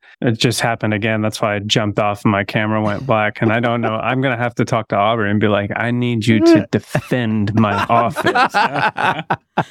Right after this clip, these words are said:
Speaker 1: 'Cause I think she was in the warehouse, and it's, what are the odds that we get, like, barely any walk-in traffic and someone's gonna come in and then hear me talk and start banging on the door? But big thank you to you ladies for coming on today and sharing your stories.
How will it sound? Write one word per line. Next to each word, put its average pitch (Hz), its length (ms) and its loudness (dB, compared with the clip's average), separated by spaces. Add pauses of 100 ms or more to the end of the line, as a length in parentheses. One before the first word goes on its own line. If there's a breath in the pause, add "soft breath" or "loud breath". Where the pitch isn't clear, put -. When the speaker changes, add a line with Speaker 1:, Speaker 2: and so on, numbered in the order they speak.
(140)
Speaker 1:
'Cause - 200 -6
I 113 60 -2
think 170 200 -2
she 185 120 4
was 165 120 2
in 160 80 4
the 151 80 2
warehouse, 131 640 0
and 113 240 2
it's, 120 180 0
what 135 140 2
are 135 100 0
the 113 140 0
odds 113 300 0
that 107 200 0
we 113 80 4
get, 107 180 2
like, 101 180 0 (140)
barely 110 460 0
any 110 220 0
walk-in 104 460 2
traffic 104 540 -2
and 104 220 0
someone's 107 380 0
gonna 104 160 4
come 120 220 -2
in 107 280 -2
and 104 120 -2
then 101 180 0
hear 113 180 2
me 113 140 2
talk 104 300 -2
and 104 140 0
start - 240 -6
banging 107 320 0
on 104 140 0
the 104 80 0
door? 104 320 0
But 107 340 -2 (540)
big 180 180 0
thank 143 300 -2
you 127 320 2
to - 180 0
you 117 260 4
ladies 127 380 0
for 120 160 0
coming 117 260 -2
on 110 220 0
today 110 400 0
and 104 220 0
sharing 110 360 0
your 104 60 4
stories. 110 680 0